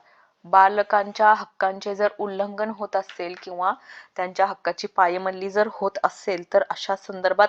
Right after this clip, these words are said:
तक्रार, ऑनलाइन तक्रार जर करायची असेल, तर कुठे करू शकतो? हे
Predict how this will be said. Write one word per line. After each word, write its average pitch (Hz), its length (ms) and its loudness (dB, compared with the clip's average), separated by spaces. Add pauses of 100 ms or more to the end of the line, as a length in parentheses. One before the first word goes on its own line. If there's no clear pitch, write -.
(160)
तक्रार, 208 460 4 (500)
ऑनलाइन 196 460 2
तक्रार 202 460 2
जर 208 160 2
करायची 190 480 0
असेल, 196 300 -8
तर 196 60 0
कुठे 208 260 -4
करू 208 160 -6
शकतो? - 500 -4 (460)
हे 208 160 -2